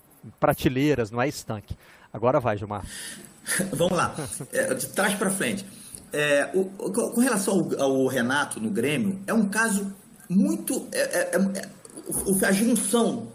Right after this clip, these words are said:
Speaker 2: Grêmio e Renato é uma junção muito peculiar dessa história, desse casamento do Renato com o Grêmio. Não é a primeira vez que o Renato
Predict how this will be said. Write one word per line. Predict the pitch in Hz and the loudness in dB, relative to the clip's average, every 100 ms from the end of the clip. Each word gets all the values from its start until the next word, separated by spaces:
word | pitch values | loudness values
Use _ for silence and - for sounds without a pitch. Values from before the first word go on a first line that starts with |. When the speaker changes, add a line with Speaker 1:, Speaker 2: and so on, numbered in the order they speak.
| - - | -18 -16
Speaker 2:
Grêmio | 113 160 220 196 147 | -4 2 4 4 2
e | 143 | 2
Renato | 143 120 147 156 151 - 190 | 2 0 0 0 -2 -8 -4
é | 165 | 2
uma | 196 202 | 4 4
junção | 190 190 - 233 196 - | 2 0 2 2 0 0
muito | 196 294 302 208 | 2 2 0 -4
peculiar | 233 233 240 196 202 185 - - - - - | -4 -2 2 2 2 0 -4 -12 -18 -20 -4
dessa | 180 190 | 0 2
história, | 190 - 180 185 165 | 0 0 2 2 2
desse | 175 - | 0 -2
casamento | 190 180 151 160 196 190 | -2 0 0 2 2 2
do | 190 | 4
Renato | 196 185 202 196 | 4 4 0 0
com | 226 | 2
o | |
Grêmio. | 202 196 | 4 6
Não | 196 202 | 6 6
é | 262 | 2
a | |
primeira | - 226 202 196 156 | 0 2 4 4 2
vez | 160 165 | 0 -2
que | - | 0
o | 147 | 0
Renato | 147 143 151 151 120 | 2 2 -2 -4 -10